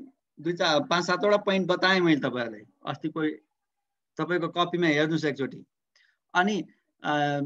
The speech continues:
एफआइयू को भूमिका के भनेर पनि एउटा स्लाइड बताए जस्तो लाग्छ, त्यही पनि हेरौँ, फेरि म दोहोऱ्याइदिन्छु। अब यो क्वेसनमा, ल, अब यो क्वेसनमा के के लेख्नुपर्छ? लेख्ने प-,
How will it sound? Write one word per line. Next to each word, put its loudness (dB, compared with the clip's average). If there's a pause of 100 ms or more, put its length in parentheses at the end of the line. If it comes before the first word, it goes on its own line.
(140)
एफआइयू 2
को 4
भूमिका 0
के 2
भनेर 0
पनि -4
एउटा 0
स्लाइड -2
बताए 0
जस्तो -4
लाग्छ, -4
त्यही -12
पनि -4
हेरौँ, -2 (500)
फेरि 0
म -4
दोहोऱ्याइदिन्छु। -8 (3250)
अब -2
यो 6
क्वेसनमा, 2 (580)
ल, -2
अब -4
यो 6
क्वेसनमा 0
के -8
के 2
लेख्नुपर्छ? 0 (1600)
लेख्ने 0
प-, 0